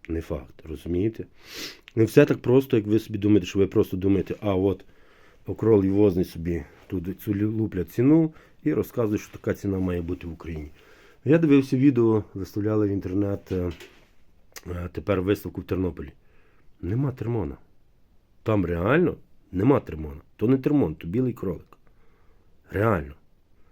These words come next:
Так само зараз блогери виставляють крилі. В гніздах крилята по тридцять грам. Шановні, ото, що я говорив, то, що ви хотіли, то ви добились, ваші хіколі, мішанки,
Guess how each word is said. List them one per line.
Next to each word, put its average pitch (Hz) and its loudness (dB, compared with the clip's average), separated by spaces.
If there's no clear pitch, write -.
Так 110 0
само 170 4
зараз 127 2
блогери 120 4
виставляють 107 0
крилі. 92 0
В 95 -10
гніздах 113 8
крилята 101 2
по 92 0
тридцять 95 -4
грам. 78 -6
Шановні, 98 0
ото, 120 -4
що 117 -4
я 107 2
говорив, 101 2
то, 104 0
що 95 -6
ви 82 -4
хотіли, 120 2
то 95 -2
ви 90 2
добились, 85 -2
ваші 87 -4
хіколі, 127 2
мішанки, 107 2